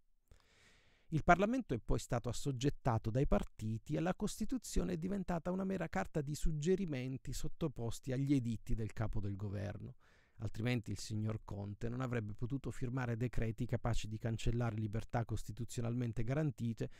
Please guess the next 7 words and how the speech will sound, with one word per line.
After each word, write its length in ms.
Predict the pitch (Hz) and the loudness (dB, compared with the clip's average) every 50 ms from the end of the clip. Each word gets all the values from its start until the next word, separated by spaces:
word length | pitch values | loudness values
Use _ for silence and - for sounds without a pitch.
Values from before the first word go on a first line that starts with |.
| - - - - _ - - | -20 -20 -20 -20 _ -8 -2
mettendo 720 | 120 123 117 - - - 143 131 113 107 101 101 98 - - | 0 0 0 0 4 6 6 6 6 4 0 -4 -8 -10 -8
praticamente 800 | - - 113 107 - 123 - 143 131 107 98 104 107 104 - 117 | -6 -4 -2 0 0 0 0 0 0 0 -2 -4 -6 -6 -4 -2
un'intera 480 | 120 127 131 135 127 - 117 107 104 104 | 0 0 0 0 2 2 2 2 2 0
popolazione 600 | - 107 - - 117 110 - - - 107 101 101 | -2 4 4 4 4 4 2 -2 -4 -4 -2 -2
agli 160 | 101 101 98 | -2 0 -2
arresti 340 | 101 98 - 101 - - 107 | 0 0 0 0 0 0 -2
domiciliari. 720 | 101 104 101 104 - - 110 107 117 110 90 - - - | -2 -2 -4 -4 -2 -2 0 0 0 -2 -2 -4 -4 -6